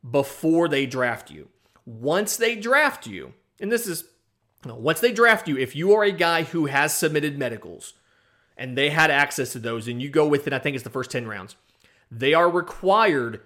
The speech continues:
to offer you seventy-five percent of slot value to sign you.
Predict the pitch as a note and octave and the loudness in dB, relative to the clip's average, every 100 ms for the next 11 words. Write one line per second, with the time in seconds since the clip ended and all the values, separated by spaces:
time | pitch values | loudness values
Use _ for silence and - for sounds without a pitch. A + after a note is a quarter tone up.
0 | _ - D#3 C3+ - D#3 F3 F3 D#3 B2+ | _ -10 -6 -6 -2 0 0 -2 -4 -4
1 | B2 A#2+ G#2+ - - C#3 D#3 F#3+ F#3+ E3 | -6 -6 -8 -10 -4 -2 -2 -4 -2 0
2 | E3+ F3 - D#3 - E3 C3 - C3+ C3 | 0 -2 -6 -8 -4 -4 -4 -8 -10 -10
3 | - _ _ _ _ - - C3 C#3+ C#3+ | -14 _ _ _ _ -12 -10 -2 0 0
4 | B2 D3+ E3+ D3+ A2+ G#2 G2+ _ _ _ | 0 2 4 2 -2 -10 -14 _ _ _
5 | _ - A#2+ - C#3+ A#2+ G#2 F#2+ | _ -12 -10 -4 -4 -4 -10 -18